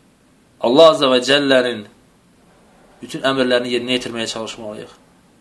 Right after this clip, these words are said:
Bütün haramlardan çəkinməliyik. Yalnız Allahın rızasını qazandıran əməllər etməliyik.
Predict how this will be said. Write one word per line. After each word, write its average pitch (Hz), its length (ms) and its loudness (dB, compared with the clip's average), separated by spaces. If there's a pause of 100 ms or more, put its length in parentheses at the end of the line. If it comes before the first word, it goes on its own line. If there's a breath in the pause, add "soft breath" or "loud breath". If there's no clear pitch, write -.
(640)
Bütün 160 300 -4
haramlardan 131 640 2
çəkinməliyik. 110 760 -10 (2500)
Yalnız 139 340 -4
Allahın 127 640 0
rızasını 123 540 -4
qazandıran 117 640 -2
əməllər 117 340 0
etməliyik. 104 400 -10